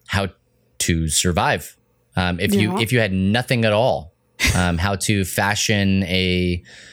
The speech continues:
Speaker 1: a spear or how to fish, uh, with just, you know, making a net, or even how to make fire, which is the number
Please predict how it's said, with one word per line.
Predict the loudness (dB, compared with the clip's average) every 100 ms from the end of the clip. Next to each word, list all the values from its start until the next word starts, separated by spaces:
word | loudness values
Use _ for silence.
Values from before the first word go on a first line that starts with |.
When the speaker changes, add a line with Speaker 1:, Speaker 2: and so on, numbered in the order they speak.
| -16 -2
Speaker 1:
a | 0
spear | 2 0 -2 -2 0 0 0 2 0 0 -2
or | 0 0 2 2 0 0 0
how | -2
to |
fish, | -4 -2 0 0 0 0 0 -2 -2
uh, | -2 0
with | -2 -4 -6
just, | -2 0 0
you | 0
know, |
making | 2 0 2 2
a |
net, | 2 2 0 -4 _ _ _ _ _ _ _ -12 -2
or | 0 0
even | 0 2 2 0
how | 0 -2
to | 0
make | -2
fire, | 0 0 0 0
which | 0 0
is | -2
the | 0 0
number | 0 2 2 2 0 0 0 -2